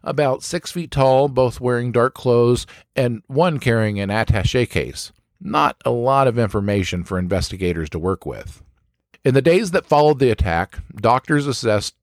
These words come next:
Freddie's condition as serious, but improving, until he took a turn for the worse and was transferred to the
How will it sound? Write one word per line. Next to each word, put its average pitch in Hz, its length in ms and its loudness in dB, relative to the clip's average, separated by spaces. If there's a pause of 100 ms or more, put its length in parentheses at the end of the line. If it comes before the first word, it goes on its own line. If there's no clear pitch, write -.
(100)
Freddie's 101 340 -2
condition 101 480 -2
as 98 160 -4
serious, 120 640 -2 (340)
but 123 300 0 (260)
improving, 160 640 -2 (640)
until 120 840 0 (340)
he 120 140 -6
took 147 180 -2
a 160 60 4
turn 117 460 0
for - 160 -2
the 127 100 2
worse 87 580 -2 (420)
and 92 200 -6
was 90 140 0
transferred 92 640 0
to 92 140 -2
the 80 140 -6